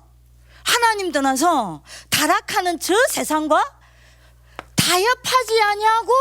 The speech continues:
이 무한한 힘을 가지고 세상 살릴 수 있게 됩니다. 정복하게 됩니다.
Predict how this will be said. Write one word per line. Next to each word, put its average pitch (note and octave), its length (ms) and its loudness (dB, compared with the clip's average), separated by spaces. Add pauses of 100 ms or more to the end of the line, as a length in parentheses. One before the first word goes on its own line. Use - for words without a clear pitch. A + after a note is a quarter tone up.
(2250)
이 A#4 280 2
무한한 E4 480 2
힘을 D4+ 220 0
가지고 A#3 280 -2
세상 A3 320 -4
살릴 A3 240 -4
수 F3+ 140 -6
있게 D#3+ 140 -10
됩니다. - 540 -18 (1160)
정복하게 B3+ 480 -2
됩니다. - 520 -18